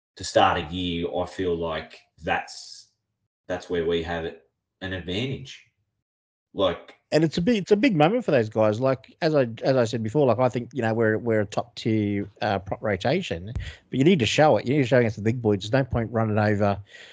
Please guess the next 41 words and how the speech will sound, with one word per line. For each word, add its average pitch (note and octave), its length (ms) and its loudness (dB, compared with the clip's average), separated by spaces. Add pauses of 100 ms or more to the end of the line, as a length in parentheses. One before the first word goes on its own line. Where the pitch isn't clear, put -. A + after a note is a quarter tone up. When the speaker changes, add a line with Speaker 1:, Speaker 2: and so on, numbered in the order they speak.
(220)
Speaker 2:
uh, G#2 200 4
mediocre G#2+ 540 4
teams G#2+ 400 -2
and, G2+ 300 -4
and G2+ 300 -4
flexing A2 380 -2
your G2 80 0
muscles. A2 720 -2
We, B2 260 -6
uh, A#2 100 6
we C#3 120 4
need C#3 140 2
to G#2 80 -4
start A2+ 280 -2 (320)
strutting - 280 -2
up - 80 -4
with G2+ 100 -4
these G2 160 -2
big A2+ 220 -4
sides. - 440 -6 (380)
Speaker 1:
I - 80 6
think D#3+ 200 0
as A#2+ 140 6
well, F#2+ 580 2 (240)
there's G2+ 360 -2
a F#2 400 -4
element G#2 360 0 (120)
of, E2 520 -4 (220)
um, D#2 600 -10 (960)
no F#2 160 -2
one B2+ 140 -2
really F#2 240 -4
rates D2+ 320 -6
us. - 340 -10 (760)
Everyone, B2+ 560 6
Speaker 2:
Oh, - 40 2
yeah, A#2 140 4
for F2 80 -6
sure. G#2+ 380 -4
Speaker 1:
e-, C#3 180 8
everyone, C3 420 0